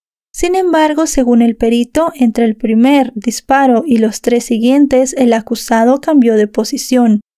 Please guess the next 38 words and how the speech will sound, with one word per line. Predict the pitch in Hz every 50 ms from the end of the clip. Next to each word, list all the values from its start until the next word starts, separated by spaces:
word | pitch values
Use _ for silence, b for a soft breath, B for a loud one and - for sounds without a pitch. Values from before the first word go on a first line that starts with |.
| _ _ _
con | - 302 320 330
lo | 330 330
cual | 330 - - 349 381 403 403 339
debió | 285 262 240 233 240 254 302 320
haber | 339 330 302 269
escuchado | 269 285 - - 285 254 - - 233 233 220 247 277 294
los | 311 311 285
gritos | - 220 220 214 208 254 254
de | 220 233
su | 226 - 233 214
novia | 208 233 254 262 247 240 214 220 - - _ _ _ _
y | - 320 320
darse | 302 330 330 311 - 359 349
cuenta | - 339 339 339 302 - 269 254
que | 254 247 233
dentro | 226 220 214 208 220 226 220
del | 220 220 214
baño | 214 294 320 320 285 254 254 247 240 262
no | 240 226 240 262 277 302
había | 330 311 262 220 208 208 214 214 214 208 -
un | - 226 220 214 214 214
ladrón. | 220 220 214 226 262 294 254 262 254 254 - - _ _ _ _ _ - - - - -
Además | - 285 311 330 330 339 339 339
de | 370 349
los | 330 302 247
distintos | 254 247 - - 254 247 247 285 285
testimonios, | - - 269 - - 247 226 233 233 240 269 311 320
la | 320 294
fiscalía | - 254 247 - - 233 226 226 226 277 302
también | 294 285 269 226 240 226 226
presentó | - 247 254 - 277 285 285 339 349 349 339
los | 269 262 262 254
mensajes | 254 254 247 - 262 269 285 320 302 -
enviados | 302 269 240 233 226 226 226 240 269 -
entre | - 262 240 208 - 226 226
Riva | 220 220 208 220 233 240 247
y | - 254 220 220
Oscar. | 220 226 220 - - - 226 220 214 220